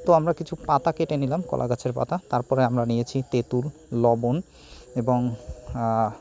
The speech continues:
মরিচ, বোম্বাই মরিচ। কিন্তু এখানে হচ্ছে শুকনো মরিচের গুঁড়া, মানে হচ্ছে পোড়া মরিচ যেটা,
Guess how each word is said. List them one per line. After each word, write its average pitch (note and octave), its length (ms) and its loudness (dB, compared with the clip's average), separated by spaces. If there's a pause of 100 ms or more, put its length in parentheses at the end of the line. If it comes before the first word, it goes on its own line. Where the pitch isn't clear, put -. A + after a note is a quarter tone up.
(140)
মরিচ, C3 540 0 (280)
বোম্বাই A#2+ 320 2
মরিচ। A#2+ 280 -2 (420)
কিন্তু C#3+ 340 4
এখানে G3+ 400 2
হচ্ছে G3 640 0
শুকনো G3 380 -2
মরিচের F3 420 0
গুঁড়া, C#3+ 360 4 (120)
মানে B2+ 280 0 (380)
হচ্ছে C#3 160 0
পোড়া F#3 280 4
মরিচ A#2+ 240 2
যেটা, A2 240 -4